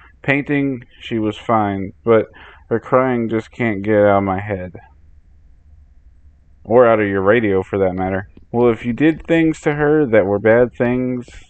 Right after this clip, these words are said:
I'd say you're getting exactly what you deserve. I don't know what that is. Why have you got such a big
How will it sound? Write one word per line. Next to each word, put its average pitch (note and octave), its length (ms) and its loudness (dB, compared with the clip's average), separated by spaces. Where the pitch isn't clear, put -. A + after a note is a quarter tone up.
I'd F#2+ 540 -8
say A2 340 -4
you're G#2 180 -4
getting G#2 440 -4
exactly G#2 880 -6
what G2+ 240 -4
you F#2+ 160 -8
deserve. G2 640 -6
I B2+ 100 -4
don't D3 160 -4
know F#2+ 120 -6
what G2 200 -6
that G2+ 240 -2
is. F#2+ 240 -6
Why D3 280 2
have A#3 280 -2
you G#3+ 100 -4
got G3+ 360 2
such F3+ 320 -2
a D3+ 100 0
big C3+ 580 0